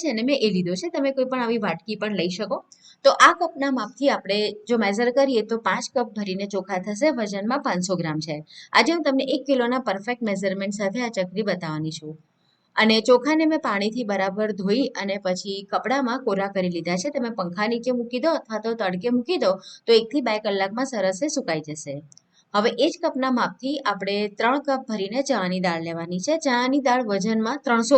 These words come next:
ગ્રામ છે અને મેં જે મેઝરિંગ કપ હોય છે ને, એમાં અડધો કપ જે આવે છે ને, એ કપ મેં લીધો છે, તો ત્રણ વાર મેં ભરીને લીધો છે. સાથે આપણને જોઈશે અડદની દાળ અને મગની મોગર દાળ. તો એ બંને આપણે વજનમાં સો સો ગ્રામ લેવાની છે,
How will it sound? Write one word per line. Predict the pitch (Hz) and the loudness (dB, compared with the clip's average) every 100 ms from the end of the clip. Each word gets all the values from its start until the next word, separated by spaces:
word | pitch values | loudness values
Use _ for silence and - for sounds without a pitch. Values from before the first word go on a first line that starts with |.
| 220 | 4
ગ્રામ | 156 156 | 0 -4
છે | 240 381 - - - - | -6 -6 -8 -20 -4 2
અને | 220 233 | 4 4
મેં | 233 254 | 2 2
જે | 240 | 0
મેઝરિંગ | 196 185 220 247 262 | 0 0 0 0 0
કપ | 285 311 | 0 2
હોય | 311 311 | 0 2
છે | 339 214 | 0 0
ને, | 165 - _ _ - | -4 -8 _ _ -4
એમાં | 202 226 220 | -2 2 2
અડધો | 208 262 269 | 4 4 4
કપ | 262 247 247 | 2 2 4
જે | 285 | 4
આવે | 294 359 | 4 0
છે | 311 196 | -4 -4
ને, | 185 208 | -4 -2
એ | 262 254 | 0 2
કપ | 269 262 | 2 2
મેં | 285 269 | 2 2
લીધો | 285 339 240 | 2 0 -2
છે, | 226 - - - | -6 -8 -20 2
તો | 285 285 | 4 6
ત્રણ | 277 285 240 | 6 6 4
વાર | 202 208 | 0 0
મેં | 208 | 0
ભરીને | 202 180 226 285 | 0 0 0 0
લીધો | 196 151 156 | -2 -6 -8
છે. | 151 147 _ _ _ _ _ - | -10 -12 _ _ _ _ _ 2
સાથે | 262 262 349 302 | 6 6 6 2
આપણને | - 226 233 220 | 0 -2 0 2
જોઈશે | 208 202 240 226 190 | 2 0 0 0 2
અડદની | 196 220 247 285 | 2 2 2 0
દાળ | 302 339 - - | 0 -2 -6 -6
અને | 214 214 | -4 -2
મગની | 180 175 247 262 | -2 0 0 2
મોગર | 220 185 175 143 | 2 0 -4 -6
દાળ. | 143 160 _ _ _ _ _ _ _ _ _ _ - | -12 -14 _ _ _ _ _ _ _ _ _ _ 0
તો | 214 320 | 4 6
એ | |
બંને | 330 262 269 | 8 6 4
આપણે | 240 233 226 | 0 -2 0
વજનમાં | 196 196 208 320 285 | 0 -2 -4 -2 0
સો | 226 | 0
સો | 233 202 | 0 0
ગ્રામ | 156 165 | -2 -2
લેવાની | 156 160 160 | -4 -4 -6
છે, | 175 | -6